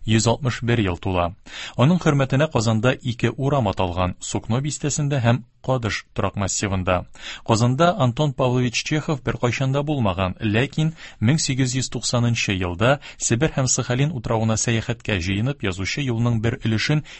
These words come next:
Пермгә кадәр, Идел һәм Кама буйлап барырга карар кыла. Бу юл Казан аша да үтә. Мең сигез йөз туксанынчы елның егерме дүртенче апрелендә Чехов туганнарына язган хатында:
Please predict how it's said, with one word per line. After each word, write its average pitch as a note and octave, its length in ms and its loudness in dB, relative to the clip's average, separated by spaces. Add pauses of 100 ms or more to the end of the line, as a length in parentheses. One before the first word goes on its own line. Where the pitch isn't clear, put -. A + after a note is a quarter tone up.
(100)
Пермгә C3+ 400 2
кадәр, F#2 460 0
Идел A#2+ 260 0
һәм C3 220 0
Кама C3+ 320 2
буйлап A2 260 0
барырга F#2+ 480 -2
карар F#2 320 -2
кыла. F2+ 320 0 (400)
Бу A#2 160 2
юл D#3+ 160 4
Казан D3 420 2
аша - 220 -2
да G2 140 0
үтә. G2 340 0 (400)
Мең C3+ 120 4
сигез C3 340 0
йөз B2 100 -2
туксанынчы B2 560 0
елның B2 240 2
егерме A#2 400 2
дүртенче A2+ 560 -2
апрелендә G2+ 640 -2
Чехов C#3 380 -4
туганнарына G2+ 580 -2
язган A2 320 -2
хатында: G#2 560 0